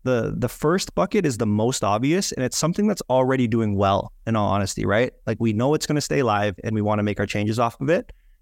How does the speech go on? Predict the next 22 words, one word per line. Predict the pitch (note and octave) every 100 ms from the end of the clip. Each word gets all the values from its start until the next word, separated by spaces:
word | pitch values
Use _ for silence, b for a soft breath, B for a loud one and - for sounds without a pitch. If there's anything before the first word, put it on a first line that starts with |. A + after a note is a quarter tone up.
| _
But | - -
something | D#3 - F3+
that | -
I | G#2 B2
work | B2 B2
with | C3
a | A2+
lot | G#2 G2+
of | G2+
brands | F#2+ F#2+ A2+ B2
on | C3 F3 - - - -
is | B2
actually | C#3+ - F#3
focusing | D#3+ D#3+ E3+ D3+
on, | C#3
like, | B2 A2+ -
low-hanging | A2 A#2 B2+ C#3 B2 A2+
fruit | B2 C#3 -
for | - A#2
where | A2+
there's | G#2+
potential. | - G#2+ G#2 G2+ G2